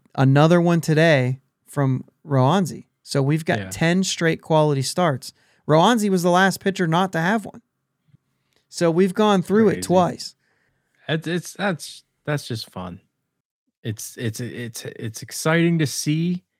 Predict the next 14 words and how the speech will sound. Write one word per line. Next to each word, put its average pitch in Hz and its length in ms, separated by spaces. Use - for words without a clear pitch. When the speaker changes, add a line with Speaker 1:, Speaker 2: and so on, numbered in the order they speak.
Speaker 2:
in 156 220
Pittsburgh 113 680
a 104 80
starting 139 440
rotation 113 800
that's 107 180
actually 110 460
doing 117 540
what 107 280
a 107 80
starting 110 380
rotation 92 680
should 101 460
do. 98 320